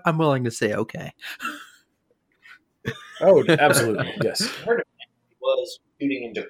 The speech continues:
Speaker 3: a crowd. So, eh, maybe it's all right.
Speaker 1: <laughs> I guess with a gun tank, you have a much larger margin of error you can, you can account for.
Speaker 3: <laughs> If, if you d-, if you took a rifle and shot directly into a crowd of, like, twelve people,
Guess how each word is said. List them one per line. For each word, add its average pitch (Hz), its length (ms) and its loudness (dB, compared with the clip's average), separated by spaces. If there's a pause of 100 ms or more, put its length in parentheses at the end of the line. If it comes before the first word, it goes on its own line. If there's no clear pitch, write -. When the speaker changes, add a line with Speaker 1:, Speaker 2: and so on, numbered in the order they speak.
Speaker 3:
a 104 60 -10
crowd. 87 600 -4 (760)
So, 143 320 -2
eh, 262 240 -12 (320)
maybe 254 160 -10
it's - 80 2
all 175 420 2
right. - 160 -6 (340)
Speaker 1:
<laughs> - 420 -20
I 139 40 4
guess 151 240 6
with 151 80 4
a 135 60 2
gun 120 260 0
tank, 110 260 -4
you 139 60 0
have 131 100 -4
a 131 40 -2
much 123 260 2
larger 104 680 4
margin 101 400 0
of 92 120 -8
error 92 500 -4
you 110 120 -10
can, 95 360 -10 (120)
you - 120 -20
can 98 280 -14 (140)
account 104 320 -4
for. 107 240 -4
Speaker 3:
<laughs> - 40 -6 (2000)
If, 143 300 -4
if - 180 -8
you 190 160 -8
d-, 214 100 -2
if 143 180 -6
you 180 100 -8
took 233 160 -2
a 185 60 -2
rifle 113 500 -2
and 104 160 -12
shot - 360 -4
directly 113 580 -6
into 113 180 -8
a 107 80 -4
crowd 104 300 0
of, 98 80 -8
like, 95 180 -4
twelve 98 340 -2
people, 110 360 -10